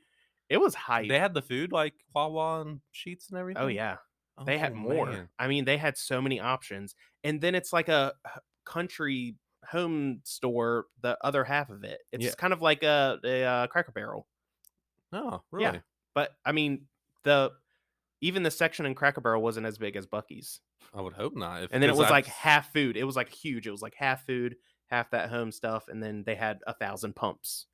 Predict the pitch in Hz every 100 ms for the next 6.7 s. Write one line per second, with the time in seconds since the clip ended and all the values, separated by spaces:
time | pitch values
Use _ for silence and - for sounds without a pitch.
0 | _ - - _ - 117 113 - 131 92
1 | 123 - 95 95 90 90 95 87 92 85
2 | 98 90 - 78 92 92 85 - 101 101
3 | 107 101 92 98 87 92 85 92 90 80
4 | _ 110 98 92 95 92 90 92 90 -
5 | 95 92 82 90 87 90 87 87 82 98
6 | 90 82 - 71 76 113 107